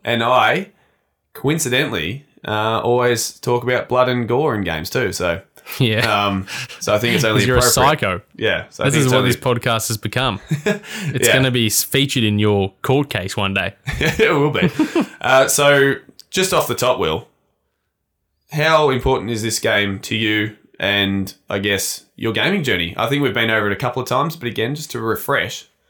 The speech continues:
Speaker 2: It's pretty important. It's pretty important. It's one of those games where you hear, you just hear one piece of the music from the game and you instantly feel nostalgia. Like, just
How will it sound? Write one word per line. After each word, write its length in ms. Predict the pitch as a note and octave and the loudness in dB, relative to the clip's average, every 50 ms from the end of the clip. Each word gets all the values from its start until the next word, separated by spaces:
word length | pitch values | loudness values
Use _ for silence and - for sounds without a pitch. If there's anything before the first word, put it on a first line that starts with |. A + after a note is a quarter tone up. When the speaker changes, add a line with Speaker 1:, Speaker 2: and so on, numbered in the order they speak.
| _ _ _ _ _ _ _ _ _ _ _ _ _ - | _ _ _ _ _ _ _ _ _ _ _ _ _ -6
Speaker 2:
It's 180 | D3+ C#3+ - - _ - | -4 -4 -4 -6 _ -16
pretty 480 | - - - G3+ G3+ G3 G#3 F#3 D#3 C3+ | -10 -4 -2 -2 0 2 2 2 4 4
important. 480 | A#2 G#2+ - G2+ G2 F#2+ A2 E3+ F#3 _ _ _ _ _ _ _ _ - | 2 2 2 0 0 0 -2 -4 -8 _ _ _ _ _ _ _ _ -6
It's 120 | C#3 C3+ - | -6 -6 -4
pretty 260 | - - - D3 C3+ | -2 -2 0 0 2
important. 400 | A#2+ G#2+ - G2+ F2+ G2 B2 - | 0 0 0 -2 -2 -2 -2 -2
It's 160 | C#3 B2+ - | -2 -2 -2
one 140 | E3+ F3+ G3 | 0 0 2
of 60 | F#3+ | 2
those 180 | F#3 F3 D3 C3 | 2 2 2 0
games 380 | - C#3 C3 C3 C3+ B2+ - | 0 0 0 0 0 0 0
where 380 | B2+ A#2 A2 G#2+ G#2 G#2 G2+ - _ - - _ _ - - - _ - - - | 2 2 2 4 2 2 0 -2 _ -20 -20 _ _ -20 -20 -20 _ -20 -14 -6
you 300 | - A#2+ A2+ A2+ A2+ A2 | 0 2 2 4 2 2
hear, 680 | G#2 - A#2+ A#2+ A#2+ B2 A#2+ A#2 A#2 A#2 A2+ A2 G#2+ - - - | 0 0 0 2 2 4 4 4 4 4 4 2 2 0 -4 -4
you 140 | B2 A2+ | -2 0
just 200 | A2+ A#2+ A2+ - | 0 0 0 -2
hear 220 | - A#2+ A2+ A2 G#2+ | -2 0 0 2 2
one 360 | G#2+ G#2 G#2+ G#2+ G#2 G#2+ G2+ - _ _ | 2 2 2 2 0 -2 -4 -6 _ _
piece 260 | - A2 G#2+ G2+ - | -4 -2 -2 0 0
of 100 | A2 F#2+ | -2 -2
the 60 | G2+ G2 | 0 0
music 440 | G2 G2 G2+ G2+ G2+ G2+ G2 - | 0 2 0 0 0 -2 -4 -6
from 220 | - - G#2+ G#2 G2+ | -4 -4 -2 -2 -2
the 80 | G2 | -2
game 360 | G2 G2+ G2 G2 G2+ G2+ G#2 - _ _ _ _ _ _ _ _ - | -2 -2 -2 0 0 -2 -4 -6 _ _ _ _ _ _ _ _ -4
and 140 | G#2+ G#2 G#2 | -2 -2 -2
you 200 | G#2 - A#2 A2 | -2 0 -2 0
instantly 340 | G2+ - - A2 G#2 G2+ | 0 0 0 2 0 0
feel 320 | G2 - A2+ G#2+ G#2 G2+ G2+ | 0 0 0 0 0 2 0
nostalgia. 600 | G2+ G2+ - - A2+ G2+ G2+ G#2 G2+ - - - _ _ _ _ _ _ _ _ _ _ _ _ - | 0 -2 -2 0 0 0 0 0 -2 -2 -4 -6 _ _ _ _ _ _ _ _ _ _ _ _ -4
Like, 280 | A#2 G#2 G2 - - | -2 -2 -2 -4 -4
just 300 | - A2 G2+ - - - | -4 -4 -2 -4 -6 -10